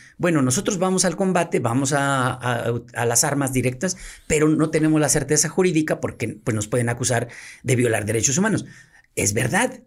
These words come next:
Y por lo tanto, ¿qué debió haber ocurrido? Decir, que haya un proceso de capacitación de los cuerpos policíacos para que tengan la función adecuada y no mel-, mantener la militarización,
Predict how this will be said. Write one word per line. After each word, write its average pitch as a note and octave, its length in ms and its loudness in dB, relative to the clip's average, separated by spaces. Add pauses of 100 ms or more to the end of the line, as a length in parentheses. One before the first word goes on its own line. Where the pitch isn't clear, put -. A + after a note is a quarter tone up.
(160)
Y C3 120 -2
por D3+ 140 -2
lo D3 100 0
tanto, G3 580 -2
¿qué B3+ 260 4
debió F3+ 360 2
haber F3 180 2
ocurrido? F#3 460 2 (440)
Decir, - 600 0 (220)
que B2+ 100 -2
haya C3+ 200 2
un F3 100 0
proceso C#3 340 0
de C#3+ 120 0
capacitación A#2+ 600 0
de G3 80 2
los F#3+ 120 0
cuerpos C3 420 -2
policíacos B2 800 0 (260)
para - 260 -4
que - 80 -6
tengan B2 580 -4
la A#2 140 -2
función C3+ 440 2
adecuada D3+ 540 0
y D#3 140 4
no E3+ 400 2
mel-, D#3 320 2
mantener C3+ 640 0
la G3 80 -2
militarización, F3+ 760 0